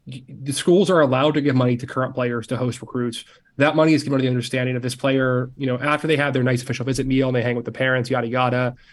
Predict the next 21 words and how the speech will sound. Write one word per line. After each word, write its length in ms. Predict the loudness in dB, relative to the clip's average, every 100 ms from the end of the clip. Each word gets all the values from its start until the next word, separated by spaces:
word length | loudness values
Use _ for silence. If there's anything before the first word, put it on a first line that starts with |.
| _ -4
they 100 | 0
go 140 | 4
out 80 | 2
to 80 | 2
party 280 | 2 2 2
that 140 | 0
night, 340 | -2 -2 -2 -6 _ _ _ -6
um, 360 | -4 -2 -2
on 100 | -4
a 40 | -2
Saturday 260 | 2 2
night 180 | 2 2
after 200 | -2 -4
the 80 | -4
game. 480 | -2 -2 -2 -6 -14 _ _
They 120 | 0
get 120 | 0
to 60 | -2
see, 420 | 0 4 4 4 0
you 100 | 0
know, 360 | 2 2 0